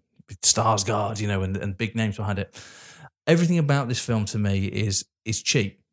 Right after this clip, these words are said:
It's cheap. It, it, it gets nothing done. It's slow, laborious. And the character of It just shows up in the first, it's a two-part, isn't it? In the first part, doesn't do anything. He just stands there, he's like,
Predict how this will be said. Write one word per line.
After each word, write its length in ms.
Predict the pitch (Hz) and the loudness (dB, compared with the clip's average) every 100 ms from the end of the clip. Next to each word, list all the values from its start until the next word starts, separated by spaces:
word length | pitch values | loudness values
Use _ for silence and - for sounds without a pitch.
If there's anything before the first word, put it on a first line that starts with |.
| _ | _
It's 200 | 139 110 | -4 -4
cheap. 380 | - 175 156 147 110 | 0 2 2 0 -8
It, 160 | 117 | -8
it, 120 | 135 - - | -8 -10 -10
it 140 | 131 - | -12 -2
gets 500 | 147 135 - - - _ - | -2 0 0 0 -4 _ -6
nothing 540 | 131 143 147 - 135 | 0 0 0 -2 0
done. 360 | 113 135 143 143 | 4 4 4 2
It's 200 | 117 104 | -2 0
slow, 600 | - - 123 135 139 131 | 4 4 4 4 6 4
laborious. 720 | 113 101 127 131 131 135 127 - _ _ _ _ _ _ _ _ _ 120 | 2 2 4 4 2 0 -2 -6 _ _ _ _ _ _ _ _ _ 2
And 320 | 117 113 - - | 2 2 -4 -8
the 80 | 113 | -8
character 300 | - 120 110 | -2 0 -2
of 60 | 101 | -2
It 160 | 127 - | -4 -4
just 160 | 110 | -4
shows 240 | 123 113 110 | 0 2 2
up 220 | 110 - | -2 -4
in 120 | 107 | -4
the 60 | 107 | -2
first, 360 | - 123 117 - | -2 0 0 2
it's 120 | 117 | -2
a 40 | |
two-part, 400 | 104 127 - 117 101 | 0 -2 0 0 0
isn't 100 | 98 | -2
it? 20 | |
In 40 | |
the 60 | 120 | -2
first 240 | - 131 | -2 0
part, 140 | 143 127 | 0 2
doesn't 160 | 131 | 2
do 180 | 131 139 | 4 4
anything. 220 | 156 151 | 2 2
He 60 | 131 | 0
just 160 | 131 | 2
stands 180 | 156 151 | 2 2
there, 80 | 120 | 2
he's 60 | |
like, 100 | 107 | 2